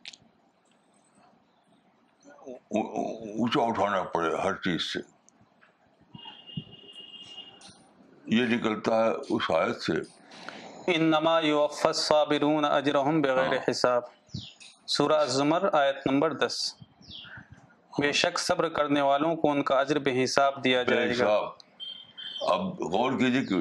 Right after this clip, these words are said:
Speaker 1: مشابہت کتنی زیادہ ہے اس میں اور اس میں۔ تو اس کو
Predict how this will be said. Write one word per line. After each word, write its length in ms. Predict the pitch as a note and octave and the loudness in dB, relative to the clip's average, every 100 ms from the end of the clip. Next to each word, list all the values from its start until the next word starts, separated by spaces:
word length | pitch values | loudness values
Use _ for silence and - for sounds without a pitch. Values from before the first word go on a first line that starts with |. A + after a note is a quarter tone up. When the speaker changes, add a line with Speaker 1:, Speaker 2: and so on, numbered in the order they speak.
| - | -2
Speaker 1:
مشابہت 760 | D#2 E2+ - G#2+ G#2+ A#2+ C3+ - | -4 -2 2 2 2 0 0 -2
کتنی 280 | F#2+ G#2+ G2+ | -2 0 0
زیادہ 280 | F2 F#2 | 0 0
ہے 140 | E2+ C#2+ - - _ - - - - - _ - - - G2 | -2 -4 -10 -20 _ -20 -20 -20 -20 -20 _ -20 -20 -6 -4
اس 60 | |
میں 160 | E2 A2+ | -2 0
اور 140 | A2 | 0
اس 200 | F#2+ E2+ | -2 -2
میں۔ 120 | E2 D2+ - _ _ _ - - _ _ _ - _ _ _ _ _ _ | -4 -6 -8 _ _ _ -20 -20 _ _ _ -20 _ _ _ _ _ _
تو 100 | - | -2
اس 80 | G#2+ | 0
کو 160 | A2 | 0